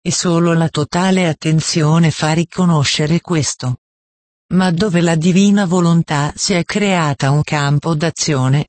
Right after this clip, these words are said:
che dal punto di vista umano è impossibile abbracciare con lo sguardo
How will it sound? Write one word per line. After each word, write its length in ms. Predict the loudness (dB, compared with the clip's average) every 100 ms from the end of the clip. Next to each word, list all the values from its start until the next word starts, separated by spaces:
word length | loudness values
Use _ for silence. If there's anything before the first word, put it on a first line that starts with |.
| _
che 160 | -4
dal 240 | 0 -2 -2
punto 400 | 0 0 0 0
di 140 | 0
vista 520 | 2 2 0 -2 -2
umano 520 | 0 2 2 2 2 2
è 120 | 2
impossibile 1040 | 2 0 0 -2 -2 -2 0 0 0 0
abbracciare 800 | 0 0 -2 -2 -2 0 0 0
con 240 | 0 0 0
lo 120 | 0
sguardo 640 | -2 -2 0 0 0 -2